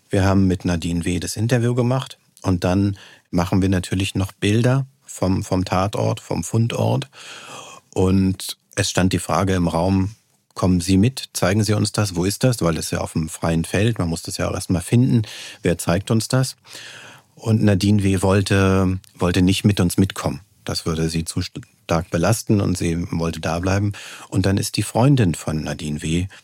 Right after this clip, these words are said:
mitgekommen. Und dann konnten wir sozusagen außerhalb dieses Interview-Settings miteinander reden. Und dann habe ich sie, sie ist ja ein bisschen außenstehend, auch wenn sie ihn kannte, habe ich sie natürlich gefragt,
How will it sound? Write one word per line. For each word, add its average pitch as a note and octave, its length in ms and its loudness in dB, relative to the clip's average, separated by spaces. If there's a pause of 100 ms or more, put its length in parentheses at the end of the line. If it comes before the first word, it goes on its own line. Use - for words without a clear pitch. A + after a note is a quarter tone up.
(240)
mitgekommen. D3 720 -2 (360)
Und F#2 180 0
dann F#2 120 2
konnten A2 380 4
wir G2 120 2
sozusagen F2 580 -2
außerhalb F#2+ 640 2 (340)
dieses F#2 420 0
Interview-Settings F#2 1000 0 (380)
miteinander F2 640 2
reden. A2 440 2
Und F2+ 460 -4 (420)
dann F2 160 0
habe E2 160 0
ich F2+ 80 -2
sie, F#2+ 240 0
sie F#2 160 -2
ist F2 160 -4
ja E2+ 220 0
ein E2 120 -6 (280)
bisschen - 340 0
außenstehend, A2+ 720 0
auch - 120 -10
wenn F#2 160 0
sie E2+ 100 -4
ihn E2+ 140 0
kannte, G#2+ 440 0 (600)
habe F#2+ 160 2
ich F#2 80 -2
sie G#2 80 2
natürlich G2+ 420 2
gefragt, F#2+ 680 -2